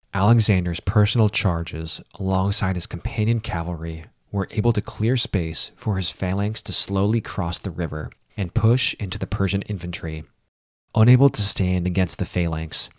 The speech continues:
the Persian reserves were called in, a mercenary unit of five thousand elite Greek infantry. Their discipline slowed the phalanx, but their line was interspersed with the lighter Persian infantry.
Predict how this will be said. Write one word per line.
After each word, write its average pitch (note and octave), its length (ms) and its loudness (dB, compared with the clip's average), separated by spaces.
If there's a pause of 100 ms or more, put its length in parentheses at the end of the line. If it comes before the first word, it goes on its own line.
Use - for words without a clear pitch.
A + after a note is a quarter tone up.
the - 100 -2
Persian A2+ 320 4
reserves F2 540 2
were F2 80 -4
called F2 360 -2
in, D#2 260 -6 (580)
a G#2 60 -4
mercenary G2+ 600 6
unit F2 400 2
of F2 120 -10
five G2 460 0
thousand E2+ 680 -4
elite G2 440 -2
Greek G2 360 -2
infantry. E2 580 -10 (360)
Their G#2 280 4
discipline G2+ 480 2
slowed F#2+ 420 2
the E2+ 80 -4
phalanx, D#2+ 640 -8 (140)
but A2 100 0
their F#2+ 160 2
line F#2 380 0
was G#2+ 160 0
interspersed F#2 760 -6
with G#2 180 2
the F#2+ 120 2
lighter F#2 420 2
Persian F#2+ 540 -4
infantry. E2+ 560 -6